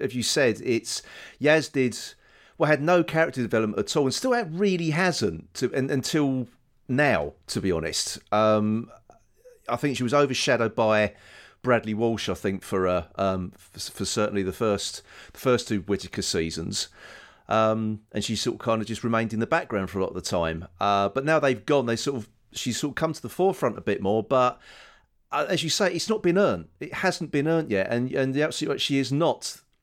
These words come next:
you know, as you say, you look at the other companions that the Doctor,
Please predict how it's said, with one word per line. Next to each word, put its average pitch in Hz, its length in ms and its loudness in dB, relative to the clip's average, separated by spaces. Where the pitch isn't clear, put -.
you 135 100 0
know, 110 140 4
as 113 140 0
you 117 60 -8
say, 135 140 0
you 120 100 0
look 127 200 -2
at - 120 -2
the 110 300 2
other 127 200 0
companions 117 640 -2
that 107 80 -10
the - 80 -8
Doctor, 104 600 0